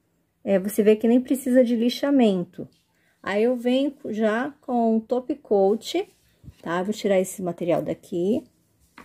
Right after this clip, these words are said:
pra vocês estarem vendo, o top coat é esse aqui.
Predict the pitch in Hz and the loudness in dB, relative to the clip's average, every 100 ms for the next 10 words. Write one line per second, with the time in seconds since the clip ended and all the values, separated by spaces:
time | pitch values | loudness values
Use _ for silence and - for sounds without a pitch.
0 | - - - 185 196 202 196 202 202 202 | -20 -20 -16 -8 -6 0 2 4 4 2
1 | 208 214 208 - - 190 190 196 202 - | 0 -2 -2 -4 -2 -2 0 0 0 0
2 | 220 - 202 196 | -4 -4 -6 -4